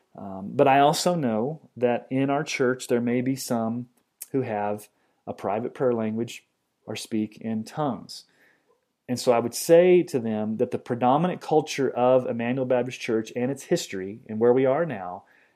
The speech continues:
has always been cessationist. And so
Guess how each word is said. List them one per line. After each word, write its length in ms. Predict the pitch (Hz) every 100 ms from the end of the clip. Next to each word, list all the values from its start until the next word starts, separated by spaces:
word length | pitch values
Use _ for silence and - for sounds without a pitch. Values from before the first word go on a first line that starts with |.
| _
has 180 | - 127
always 480 | - 123 139 139 131
been 460 | 113 104 104 101 104 _ _ _
cessationist. 800 | - 110 120 113 - 90 - - _ _ _ _ _ _ _ _ - -
And 160 | 135
so 420 | 135 - 139 131